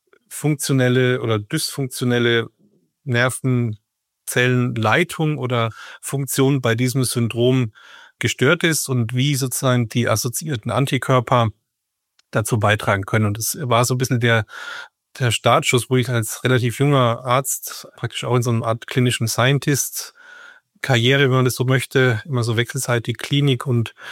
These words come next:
Forschung gemacht habe und habe mich dann praktisch mit diesen recht komplexen Methodiken dann, ähm, um dieses Thema des Stiff-Person-Syndroms gekümmert. Und so ist es dann eigentlich gekommen. Und dann war die Zeit, als dann eben Joseph Dalmer auch die N-M-D-A-Rezeptorenzephalitis beschrieben hat. Und dann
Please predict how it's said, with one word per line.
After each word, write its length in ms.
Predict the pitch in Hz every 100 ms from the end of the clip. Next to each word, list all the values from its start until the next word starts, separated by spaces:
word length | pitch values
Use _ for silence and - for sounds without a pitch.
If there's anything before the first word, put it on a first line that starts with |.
| - -
Forschung 380 | - 135 131 131
gemacht 320 | 123 120 -
habe 100 | 120
und 120 | 120 113
habe 140 | 104
mich 120 | 120
dann 180 | 123 113
praktisch 340 | 113 104 113 123
mit 180 | 110
diesen 320 | 135 117 120 113
recht 200 | 113 -
komplexen 640 | 123 123 127 - 123 110 - - -
Methodiken 600 | 123 110 135 139 127 123
dann, 400 | 113 113 110 -
ähm, 220 | 127 113 113
um 160 | 120
dieses 640 | 120 110 123 107 - - -
Thema 280 | 127 120 113
des 100 | 104
Stiff-Person-Syndroms 960 | - 107 131 127 131 - 120 120 117 -
gekümmert. 520 | 110 143 151 135 - - - - -
Und 80 | 120
so 160 | 123
ist 140 | - -
es 120 | 110
dann 380 | 120 117 113 104 - -
eigentlich 300 | 123 117 -
gekommen. 440 | 107 - 156 196
Und 180 | 127 117
dann 340 | 120 143 156
war 160 | 127 127
die 140 | 127
Zeit, 340 | - 123 131 131
als 200 | 120 -
dann 200 | 117 120
eben 240 | 120 120
Joseph 260 | 117 120 120
Dalmer 320 | 120 120 117
auch 180 | 117 113
die 100 | 131
N-M-D-A-Rezeptorenzephalitis 1300 | 120 104 110 139 135 135 131 135 120 127 120 131 -
beschrieben 460 | 120 - 131 123
hat. 100 | 117
Und 160 | 113 107
dann 180 | 107